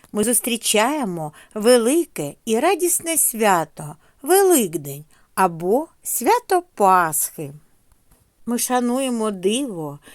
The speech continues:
що сталося багато років тому. Дуже давно жив на землі Божий Син Ісус Христос. Він був дуже добрий. Він подорожував світом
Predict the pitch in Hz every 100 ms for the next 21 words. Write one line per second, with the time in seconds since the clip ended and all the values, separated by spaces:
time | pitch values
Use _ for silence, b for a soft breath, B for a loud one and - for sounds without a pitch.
0 | B - 240 233 - 220 240 285 190 -
1 | - 160 151 - 180 180 156 269 370 -
2 | 339 320 254 269 - 262 - - 240 233
3 | 202 170 151 139 _ _ _ _ _ _
4 | _ _ 208 202 202 208 180 190 180 175
5 | 180 233 277 262 - 160 156 185 311 320
6 | 311 262 294 285 262 254 233 - - 202
7 | 285 302 330 320 - 247 202 160 143 _
8 | b b b - 185 160 - - 311 392
9 | - - 277 277 - - - 175 151 131
10 | - - b b b b 226 254 233 247
11 | 226 196 381 440 403 392 262 330 311 254
12 | 175 165 139 131 - - - _ _ _
13 | _ _ _ _ - 196 226 320 - 196
14 | 185 202 214 220 247 415 381 - 160 170
15 | 233 - 247 233